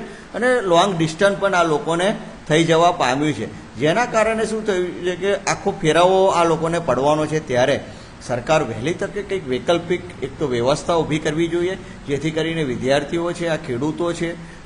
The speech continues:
સાથે કામ ધંધા, રોજગાર માટે આવતા જે લોકો છે, એ બધાને કંઈક ને કંઈક રીતે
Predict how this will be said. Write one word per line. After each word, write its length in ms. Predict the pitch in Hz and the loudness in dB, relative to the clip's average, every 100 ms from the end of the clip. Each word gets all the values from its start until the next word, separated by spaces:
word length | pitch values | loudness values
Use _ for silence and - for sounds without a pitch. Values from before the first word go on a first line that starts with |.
| - | 2
સાથે 260 | 165 165 | 2 2
કામ 360 | 202 151 160 180 | 2 4 4 4
ધંધા, 520 | 180 175 185 190 190 | 0 2 2 4 2
રોજગાર 460 | 156 135 117 185 202 | 0 -2 2 4 4
માટે 260 | 185 170 | 2 0
આવતા 360 | 180 160 160 165 | 2 2 2 0
જે 160 | 160 160 | 0 0
લોકો 340 | 139 123 165 | -2 -2 -2
છે, 500 | 165 180 - - - | -2 -6 -8 -16 -8
એ 60 | 196 | -4
બધાને 440 | 151 120 165 185 | -2 2 2 0
કંઈક 280 | 180 165 170 | -2 -4 -4
ને 100 | 180 | -6
કંઈક 260 | 170 165 165 | -4 -4 -4
રીતે 300 | 170 180 | -2 -2